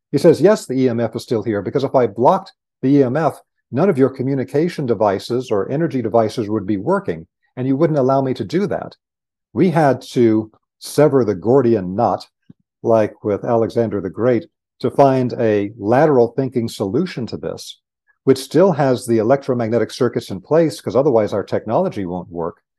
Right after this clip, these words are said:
but to change the energetic quality of them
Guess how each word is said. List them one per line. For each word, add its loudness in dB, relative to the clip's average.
but -8
to 2
change -4
the 0
energetic 0
quality 2
of -6
them -10